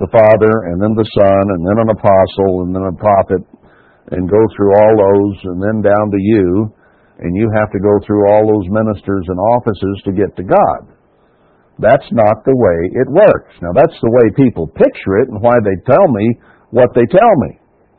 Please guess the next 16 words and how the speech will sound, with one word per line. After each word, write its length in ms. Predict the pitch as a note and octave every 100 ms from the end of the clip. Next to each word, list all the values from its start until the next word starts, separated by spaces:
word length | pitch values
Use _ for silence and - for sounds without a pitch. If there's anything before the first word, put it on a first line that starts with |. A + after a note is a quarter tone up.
| _ _ _ _ _ _ F#2
that 120 | F#2+
I'm 240 | A#2 A2
trying 260 | A2+ A#2+ G#2
to 80 | F#2
come 160 | B2 A2
between 400 | F2+ A2+ B2+ A#2+
them 200 | A#2+ B2
and 80 | A2
God. 320 | F3 F#3 G2 D2+
No, 160 | B3 C#4+
I 640 | G#3 F3+ F3+ E3+ C#3+ D3+
am 160 | D3+ A2
not. 360 | A#2 F#2+ - _ _ _ _ _ _ _ _ _ _ _ _ _ -
What 180 | C#3 G3
is 100 | F3
a 100 | F3+